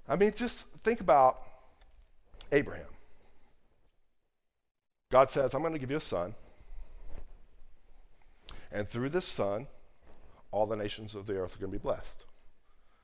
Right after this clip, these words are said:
Abraham's, like, really old. Sarah's really old. And they had no blue pills back then. Those of you who are laughing know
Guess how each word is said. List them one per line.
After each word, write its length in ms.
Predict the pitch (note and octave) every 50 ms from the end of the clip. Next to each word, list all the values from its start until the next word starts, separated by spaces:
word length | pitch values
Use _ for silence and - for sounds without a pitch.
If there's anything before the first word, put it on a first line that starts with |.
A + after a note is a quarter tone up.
| - - - - _ _ _ _ _ _ -
Abraham's, 420 | - D#3 D#3+ D#3 D#3 D#3+ C#3+ B2 -
like, 100 | G#2 E2+ F2+
really 320 | F#2 A#2 D3 E3+ D#3 C3+
old. 340 | A2 G#2 - - - - - - - - - - - - - - - _ _ _ _ _ - - - - - - - - - - - - _ _ _ - _ _ -
Sarah's 600 | - - - - F#3 F#3 E3+ C3 G#2+ F#2 - - - - - - - - - - - - - - - _ _ _ _ _ _ _ _ _ _ _ _
really 340 | - G2+ A#2 A#2+ G#2+ G#2 G2+
old. 320 | E2+ - - - - - - - - _ _ _ - _ - - - _ - - _ _ _ _ _ _ _ _ _ _ _ -
And 100 | A2+ G#2+
they 60 | G#2+
had 160 | G#2+ A#2+ C#3 D3+
no 100 | D#3+ E3
blue 220 | D#3 D#3 E3 E3
pills 300 | D#3+ - F#3 D3+ B2 A2+
back 220 | - F#2+ D2+ -
then. 240 | - F2 - - - - - - - - - - - - - - - - - - - - - - - - - - - - - - - - - - - - - -
Those 180 | G2 G2+ A2
of 100 | B2 A#2
you 100 | C3 B2+
who 100 | C3 C#3
are 60 | C3+
laughing 400 | C#3 C#3 C#3 C#3+ - D3+ D#3 D#3
know 260 | B2+ G#2 G#2 A#2 B2+